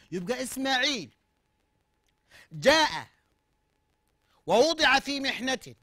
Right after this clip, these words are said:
مع أمه في صحراء جرداء لا زرع فيها ولا ماء، من أجل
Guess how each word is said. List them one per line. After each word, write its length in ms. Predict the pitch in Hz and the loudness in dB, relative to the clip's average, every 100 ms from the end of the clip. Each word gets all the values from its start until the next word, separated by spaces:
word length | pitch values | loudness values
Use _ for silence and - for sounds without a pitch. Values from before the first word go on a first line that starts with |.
| _ _ _ _ _ _ _ _ _ | _ _ _ _ _ _ _ _ _
مع 420 | 165 269 285 294 277 | -2 2 4 4 2
أمه 580 | 269 277 302 190 131 - _ _ _ _ _ _ _ | -4 -4 -6 -8 -14 -20 _ _ _ _ _ _ _
في 160 | - 202 | -10 -6
صحراء 640 | 247 - 226 277 294 262 | -4 -4 0 0 0 -2
جرداء 600 | 247 254 214 294 277 175 _ _ _ _ _ _ _ _ | -4 -4 -2 0 0 -4 _ _ _ _ _ _ _ _
لا 220 | 165 254 | 2 4
زرع 380 | 240 320 285 262 | 4 2 0 -2
فيها 400 | - 320 285 254 | -2 -4 -2 0
ولا 300 | 254 254 247 | 0 -2 -4
ماء، 300 | 254 320 370 - _ _ _ _ _ _ _ _ | 0 2 2 -2 _ _ _ _ _ _ _ _
من 320 | 202 262 269 | -6 -6 0
أجل 380 | 320 359 247 277 | 2 2 -2 -4